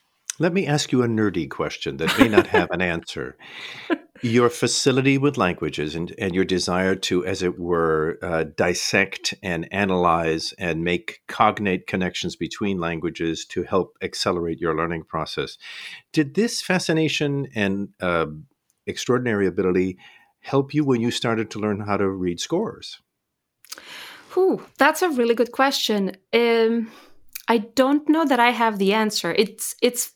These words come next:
Speaker 2: very possible that that happened.
Speaker 1: Hmm.
Speaker 2: Uh, but about learning scores and, and reading through music, one thing that, um,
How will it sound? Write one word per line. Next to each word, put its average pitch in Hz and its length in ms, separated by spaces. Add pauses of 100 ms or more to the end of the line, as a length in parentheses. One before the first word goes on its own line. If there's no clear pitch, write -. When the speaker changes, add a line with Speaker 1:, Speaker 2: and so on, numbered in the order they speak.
Speaker 2:
very 262 300
possible 202 540
that 175 120
that 185 180
happened. 165 560 (120)
Speaker 1:
Hmm. 95 80 (400)
Speaker 2:
Uh, 202 440 (360)
but 269 420 (340)
about 240 380 (160)
learning 285 560
scores 262 520
and, 202 100
and 202 240
reading 262 280
through 214 180
music, 196 800
one 226 300
thing 247 220
that, 180 640
um, 185 480